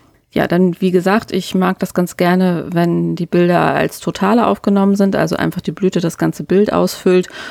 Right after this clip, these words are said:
oder sogar noch viel, viel näher dran, wirklich als Makro, dass man wirklich zum Beispiel nur diese Blütenstaubdolde in der Mitte da so sieht oder, ich bin mir jetzt nicht grad ganz sicher, Stempelhinter heißt das, glaub ich,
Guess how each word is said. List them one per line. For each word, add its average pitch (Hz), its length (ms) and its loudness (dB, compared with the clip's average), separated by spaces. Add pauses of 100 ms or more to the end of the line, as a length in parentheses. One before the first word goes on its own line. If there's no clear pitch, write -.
(140)
oder 202 380 2
sogar 170 180 2
noch 165 240 -4
viel, 190 280 2
viel 175 280 0
näher 175 320 2
dran, 175 400 0
wirklich 175 340 2
als 165 220 -4
Makro, 165 360 -2
dass 165 180 -2
man 165 200 0
wirklich 170 280 -4
zum 165 160 0
Beispiel 165 360 -2
nur 175 380 4 (760)
diese 175 200 2
Blütenstaubdolde 185 1500 0
in 180 100 2
der 175 100 2
Mitte 202 280 2
da 185 200 2
so 185 140 0
sieht 196 500 2
oder, 160 320 -2 (120)
ich - 80 -20
bin - 160 -6
mir - 60 -4
jetzt - 120 -12
nicht - 120 -12
grad - 200 -10
ganz 156 260 -8
sicher, 160 420 -4
Stempelhinter 165 600 -4
heißt 175 200 -4
das, 170 140 -8
glaub 165 260 0
ich, 160 140 -4